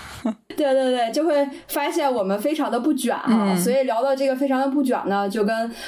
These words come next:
Speaker 1: 我们今天要聊的这个主题有关系哈。所以我们今天的这个节目呢，会跟大家去聊一聊躺平。呃，为什么要聊躺平呢？除了刚才说我们在名字上就非常的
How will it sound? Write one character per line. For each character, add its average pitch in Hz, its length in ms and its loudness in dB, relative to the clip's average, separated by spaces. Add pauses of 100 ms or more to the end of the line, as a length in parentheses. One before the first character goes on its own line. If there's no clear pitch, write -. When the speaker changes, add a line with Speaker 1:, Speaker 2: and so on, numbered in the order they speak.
Speaker 1:
我 214 100 0
们 196 180 2
今 254 160 2
天 269 380 0
要 240 280 2
聊 190 200 0
的 226 100 0
这 247 80 -2
个 233 120 0
主 180 120 0
题 - 160 -2
有 196 140 0
关 185 240 -2
系 254 140 -2
哈。 170 240 -4
所 - 120 -4
以 226 60 2
我 247 100 2
们 185 200 0
今 262 120 0
天 320 140 2
的 349 100 0
这 302 80 -2
个 254 80 0
节 202 220 -2
目 202 140 -2
呢， 196 180 0
会 214 100 -2
跟 220 200 0
大 214 100 0
家 208 220 -2
去 208 260 0
聊 180 220 0
一 - 20 0
聊 247 140 0
躺 - 240 -6
平。 170 180 -2 (680)
呃， 220 280 -2
为 415 100 0
什 403 80 0
么 294 80 2
要 381 120 0
聊 254 140 0
躺 277 220 -4
平 180 240 -2
呢？ 214 160 0
除 208 160 -2
了 240 80 0
刚 247 160 -2
才 240 160 0
说 240 220 0
我 220 80 0
们 160 100 -2
在 220 140 -4
名 190 200 0
字 302 160 0
上 208 200 -2
就 190 120 0
非 208 140 0
常 208 220 0
的 190 240 -2